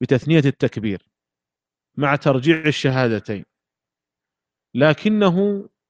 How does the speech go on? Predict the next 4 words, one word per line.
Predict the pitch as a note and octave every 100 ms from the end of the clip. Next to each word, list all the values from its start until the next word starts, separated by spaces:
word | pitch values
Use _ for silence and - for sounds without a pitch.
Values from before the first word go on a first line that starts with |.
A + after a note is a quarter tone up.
| _ -
جاء | B2+ D3 F#3 F#3+ F3
عند | D#3+ D#3 G3 E3+ C3+
أصحاب | D3 C#3 - - E3+ G3
السنن | E3+ - D#3 D3 E3+ F3+